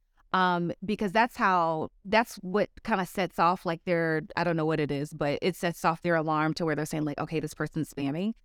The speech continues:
So that's really the main thing. Um, I think there was just a new rule that came out saying that you can't send people to checkout pages, um, but I'm not really sure about that. I asked the ManyChat team about that, and they said they hadn't heard anything about that. But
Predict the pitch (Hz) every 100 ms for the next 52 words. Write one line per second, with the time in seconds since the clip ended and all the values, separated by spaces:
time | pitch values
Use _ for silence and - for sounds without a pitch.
0 | _ _ - 180 160 156 - 160 214 262
1 | 285 - 180 170 143 139 135 90 - -
2 | 175 _ _ 165 165 165 160 - 180 175
3 | - - 269 277 294 285 247 214 - 185
4 | 175 185 180 185 156 - 170 170 147 -
5 | 170 165 147 170 165 180 170 - - 165
6 | 165 196 175 170 - - 143 190 196 -
7 | 240 240 240 247 247 - _ _ _ _
8 | 175 160 160 151 180 165 131 _ _ _
9 | _ _ _ _ _ 208 247 240 226 214
10 | 214 214 254 254 - 185 202 214 185 185
11 | 202 208 - 208 202 208 202 170 160 175
12 | 160 151 190 135 156 160 175 185 202 202
13 | 202 208 - 220 220 - _ - 202 185
14 | 180